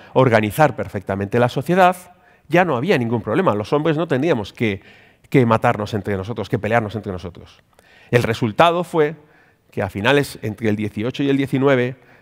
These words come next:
bueno, incluso en el veinte, no paramos de matarnos. Y todos por defender esas ideas que estábamos convencidos que eran perfectas. Lo cuento solamente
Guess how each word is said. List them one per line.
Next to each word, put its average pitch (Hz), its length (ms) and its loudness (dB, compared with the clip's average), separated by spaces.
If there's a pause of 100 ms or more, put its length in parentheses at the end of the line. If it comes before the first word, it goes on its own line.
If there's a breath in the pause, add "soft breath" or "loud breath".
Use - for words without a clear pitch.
(120)
bueno, 113 300 -2
incluso 95 400 -8
en 151 60 2
el 143 100 6
veinte, 120 440 0 (200 soft breath)
no 143 280 4
paramos 113 420 2
de 107 100 0
matarnos. 92 640 -8 (420 soft breath)
Y 127 100 2
todos 185 280 4
por 170 160 2
defender 160 500 2
esas 165 300 -4
ideas 135 340 -2 (200 loud breath)
que 151 120 4
estábamos 202 560 2
convencidos 135 800 -2 (180 loud breath)
que 123 140 0
eran 120 200 2
perfectas. - 680 -8 (1300 loud breath)
Lo 127 200 6
cuento 202 320 2
solamente 180 580 2